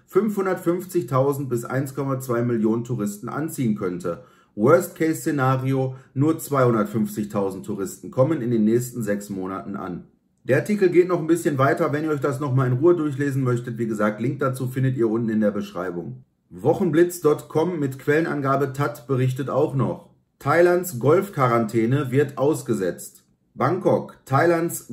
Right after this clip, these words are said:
Golfquarantäne, eine alternative Quarantäneoption in einem zertifizierten Golfresort, wird ausgesetzt,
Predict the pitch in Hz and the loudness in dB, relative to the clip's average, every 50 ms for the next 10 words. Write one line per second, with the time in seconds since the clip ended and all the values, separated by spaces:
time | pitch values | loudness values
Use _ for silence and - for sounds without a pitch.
0 | 107 104 123 147 185 208 202 - 143 123 110 98 101 101 101 - 110 98 101 117 | 0 4 6 6 6 4 2 0 0 2 2 2 0 -2 -2 -2 -2 -2 0 0
1 | 143 170 175 - - 113 117 120 123 - 135 156 170 170 151 143 139 131 127 156 | -2 -2 -4 -4 -4 -2 -2 -2 -2 -2 -4 -4 -2 -2 -2 -2 -4 -4 -4 -4
2 | 165 165 156 127 135 135 127 127 123 127 160 165 175 170 123 110 107 104 - - | -4 -4 -4 -4 -4 -4 -2 -2 -4 -2 0 0 0 0 0 -2 -4 -6 -6 -4
3 | - 107 117 143 - - _ _ _ - 113 113 123 139 147 147 131 151 151 147 | -2 0 0 0 -2 -6 _ _ _ -4 -2 0 2 2 2 2 0 0 0 0
4 | 156 139 131 135 127 131 143 170 156 147 143 131 156 175 180 - - 127 113 101 | 0 -2 -4 -4 -2 0 2 2 2 2 0 2 2 2 2 2 0 0 0 2
5 | 104 104 131 139 - 117 151 165 - 135 143 143 131 127 123 101 92 92 87 - | 2 2 0 0 -2 -2 -4 -2 0 0 0 0 -2 -2 -4 -2 -2 -2 -4 -4
6 | - - - | -8 -14 -20